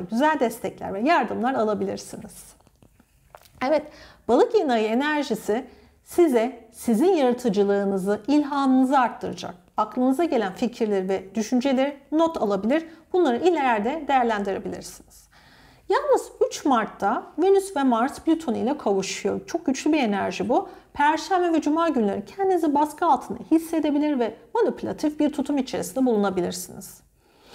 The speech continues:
Olayları kontrol altında tutma isteğiniz size zarar verebilir. Daha fazla akışta kalmaya gayret edin. Özellikle maddi konularda endişe ve korkularınıza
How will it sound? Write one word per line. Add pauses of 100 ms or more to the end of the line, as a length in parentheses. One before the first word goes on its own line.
(400)
Olayları
kontrol
altında
tutma
isteğiniz
size
zarar
verebilir. (640)
Daha
fazla
akışta
kalmaya
gayret
edin. (500)
Özellikle (400)
maddi (120)
konularda (420)
endişe
ve
korkularınıza